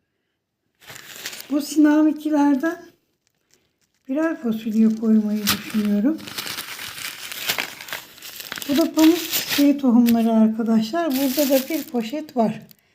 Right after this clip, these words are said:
Ayıklayıp ayıklayıp koyacağım. Ee, hızlandırdım. İnşallah yetiştirmeyi başarırım. Şimdilik böyle yüz elli tane kişi başı etiket kestik.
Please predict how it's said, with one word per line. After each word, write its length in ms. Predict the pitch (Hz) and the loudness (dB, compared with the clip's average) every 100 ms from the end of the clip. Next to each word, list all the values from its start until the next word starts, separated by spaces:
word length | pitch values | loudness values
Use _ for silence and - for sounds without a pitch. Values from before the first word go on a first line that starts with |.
| _ _ _ | _ _ _
Ayıklayıp 600 | 277 285 269 - 285 294 262 | -4 -4 -2 0 0 0 -2
ayıklayıp 640 | 226 220 240 285 311 - | -2 -2 -4 -4 -6 -4
koyacağım. 520 | 247 220 - 214 254 - _ _ _ _ _ _ _ _ _ _ _ _ _ _ _ _ - | -2 -2 -2 -4 -4 -8 _ _ _ _ _ _ _ _ _ _ _ _ _ _ _ _ -14
Ee, 320 | 233 226 220 311 | -8 -4 -4 -4
hızlandırdım. 840 | 320 254 240 233 220 202 233 285 | -4 -2 -4 -2 -4 -2 0 0
İnşallah 580 | 285 277 262 226 262 285 - _ _ _ _ _ _ - | 0 -2 -4 -2 -2 -4 -10 _ _ _ _ _ _ -10
yetiştirmeyi 840 | 247 - - - 262 262 262 247 | -10 -10 -14 -2 4 6 6 4
başarırım. 800 | 247 - 262 254 233 226 - - _ _ _ _ _ _ _ _ _ _ | 0 -2 -2 0 0 -2 -4 -10 _ _ _ _ _ _ _ _ _ _
Şimdilik 680 | - - 330 277 254 311 - | -16 -6 0 2 2 -2 -2
böyle 280 | 269 262 302 | 2 2 2
yüz 280 | 285 269 269 | 0 -2 0
elli 300 | 269 285 294 | 0 -2 -4
tane 420 | 240 226 247 254 | -4 0 0 -2
kişi 280 | - - 220 | -8 -6 -4
başı 540 | 208 - 269 302 - _ _ _ _ - | -4 -4 -6 -6 -14 _ _ _ _ -18
etiket 520 | 240 254 - 262 - | -12 -10 -4 -6 -6
kestik. 640 | 226 190 - - 262 _ | -14 -14 -14 -14 -16 _